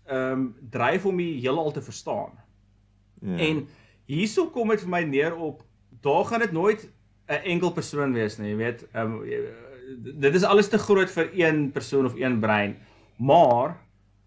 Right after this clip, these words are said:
Speaker 1: as die mensdom werk ons saam in 'n baie komplekse sisteem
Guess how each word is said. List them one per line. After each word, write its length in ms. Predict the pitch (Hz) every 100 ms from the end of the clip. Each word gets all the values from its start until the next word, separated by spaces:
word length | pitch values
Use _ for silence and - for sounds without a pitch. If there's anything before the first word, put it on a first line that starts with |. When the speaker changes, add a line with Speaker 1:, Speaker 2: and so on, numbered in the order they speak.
| _
Speaker 1:
as 220 | 160 160
die 120 | 202 160
mensdom 800 | 123 147 202 151 135 123 117
werk 320 | 104 113 139 170
ons 260 | 165 -
saam 280 | - 160 160
in 80 | 151
'n 120 | 120
baie 300 | 113 117 151 151
komplekse 800 | 165 147 143 143 135 - 139 123
sisteem 680 | - 113 - - 139 113